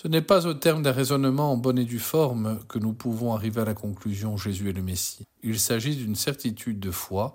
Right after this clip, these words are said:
qui ne peut être acquise que par la fréquentation assidue du Christ dont nous sommes devenus les compagnons.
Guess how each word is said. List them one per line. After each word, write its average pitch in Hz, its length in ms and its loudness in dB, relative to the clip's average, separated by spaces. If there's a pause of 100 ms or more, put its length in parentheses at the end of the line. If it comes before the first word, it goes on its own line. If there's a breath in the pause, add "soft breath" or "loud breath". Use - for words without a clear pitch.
qui - 140 -4
ne 147 60 0
peut 151 180 0
être 170 240 4
acquise 175 360 2
que - 140 -2
par 127 220 0
la 123 80 4
fréquentation 143 760 -2
assidue 120 400 0
du 98 200 -4
Christ 117 600 -4
dont 123 180 -4
nous 117 140 -2
sommes 110 300 -2
devenus 98 360 -4
les 95 100 -4
compagnons. 85 540 -8